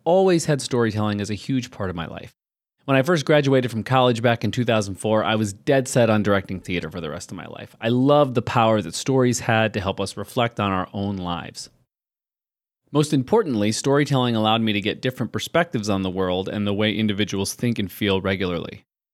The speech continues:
In our day-to-day lives, we don't do a lot of that. We don't take the time to reflect. And even when I was a young twenty-two-year-old, I could feel the power at that time that storytelling had to make us understand what our humanity meant.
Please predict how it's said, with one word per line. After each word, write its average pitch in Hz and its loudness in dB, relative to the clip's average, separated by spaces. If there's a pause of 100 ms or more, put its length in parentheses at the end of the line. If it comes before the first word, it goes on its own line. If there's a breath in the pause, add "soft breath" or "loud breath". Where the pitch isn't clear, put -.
(840)
In 135 2
our 135 6
day-to-day 160 2
lives, 127 2
we 117 0
don't 151 -2
do 135 2
a - 2
lot 92 0
of 80 -10
that. 73 -12 (320)
We 131 0
don't 156 0
take 156 -2
the 143 -4
time 123 0
to 104 -6
reflect. 101 -6
And 131 4
even 190 0
when 175 0
I 143 2
was 123 0
a 117 2
young 113 2
twenty-two-year-old, 107 -2
I 104 -2
could - -8
feel 170 0
the 139 2
power 156 0
at 117 -2
that 117 -2
time 104 -2
that 95 -6
storytelling 120 -2
had 92 -2 (320 loud breath)
to - -4
make 107 2
us 104 -2
understand 123 -2
what 110 0
our 104 2
humanity 95 -6
meant. 98 -4